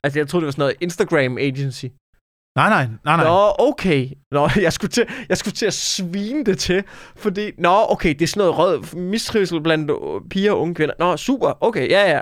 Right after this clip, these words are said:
Speaker 1: altså, så skal man lige passe på.
Speaker 2: Jeg prøver jo at implementere ting i min datter, der gør, at hun aldrig kommer i kontakt med girltalk punktum D K.
Speaker 1: Ja,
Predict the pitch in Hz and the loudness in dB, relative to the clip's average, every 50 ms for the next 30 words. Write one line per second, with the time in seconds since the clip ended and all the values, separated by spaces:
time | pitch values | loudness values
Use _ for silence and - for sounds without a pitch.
0 | - 147 151 185 202 - - 226 208 185 175 170 160 - - 139 131 - - 208 | 0 0 0 -2 -4 -4 -4 -4 -2 -2 -2 -2 -4 -4 -4 -4 -4 -2 0 0
1 | 233 240 - - 226 254 294 302 294 262 247 226 202 190 196 196 - 214 214 175 | 0 0 2 2 4 4 4 4 4 4 4 4 4 4 2 2 2 2 0 2
2 | 160 190 196 208 190 196 - - 254 302 302 277 262 226 - _ _ _ _ _ | 2 0 2 2 0 0 0 2 2 4 4 2 0 0 -4 _ _ _ _ _
3 | _ _ _ _ _ _ _ _ _ - - - 247 294 302 277 - 208 190 175 | _ _ _ _ _ _ _ _ _ -8 -2 0 2 2 0 -2 -2 -2 0 2
4 | 190 208 220 170 - 170 160 170 202 196 - 165 139 165 170 190 190 175 196 202 | 2 0 0 0 0 0 2 2 0 0 -2 -2 0 2 2 2 2 2 0 2
5 | 180 202 240 285 - 320 277 - 180 196 190 180 165 143 143 151 143 143 156 170 | 2 2 2 2 0 -2 -2 0 0 2 2 2 0 0 -2 -2 0 0 0 0
6 | 175 - 175 156 143 170 156 165 151 - 147 131 123 - - 131 123 - 127 123 | 0 -2 -6 -4 -2 -2 -2 -2 -2 -2 -4 -4 -4 -6 -6 -6 -6 -6 -6 -4
7 | 117 135 131 113 120 113 - - - - - - - - - - - - - - | -4 -6 -6 -4 -6 -8 -8 -8 -16 -20 -20 -20 -20 -20 -20 -20 -20 -20 -20 -16
8 | - - 156 180 226 | -6 -2 0 2 2